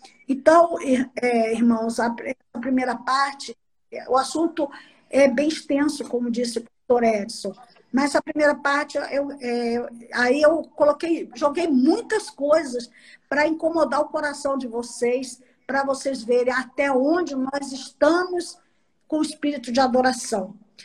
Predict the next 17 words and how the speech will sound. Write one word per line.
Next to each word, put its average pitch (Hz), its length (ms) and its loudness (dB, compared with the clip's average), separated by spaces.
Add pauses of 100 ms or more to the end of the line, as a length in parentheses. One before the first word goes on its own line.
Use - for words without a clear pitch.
(440)
Porque 254 380 4
a 285 120 6
gente 320 260 0
não 349 200 0
pode 302 460 0
se - 180 -6
distrair, 311 840 0 (580)
nem 285 380 0
com 403 100 -4
as, - 200 -4 (100)
com 349 100 4
a 320 40 8
distração 294 1120 -2
de, 277 120 -12
no 302 200 -4
culto, 339 600 -2 (280)
nem, 359 420 2